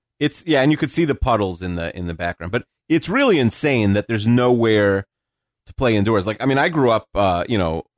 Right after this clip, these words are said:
on Long Island, and, like, there were so many indoor tennis places, but obviously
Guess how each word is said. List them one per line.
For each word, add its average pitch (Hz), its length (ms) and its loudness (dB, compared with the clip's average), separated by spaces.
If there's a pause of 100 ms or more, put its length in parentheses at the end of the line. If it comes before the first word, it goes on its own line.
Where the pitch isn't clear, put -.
on 101 220 -6
Long 98 140 -8
Island, 95 360 -8
and, 87 280 -10 (120)
like, 95 240 -8
there 110 100 -4
were 101 60 0
so 120 180 -2
many 127 200 2
indoor 98 200 2
tennis 117 220 -4
places, 95 280 -8
but 92 100 -6
obviously 92 480 -6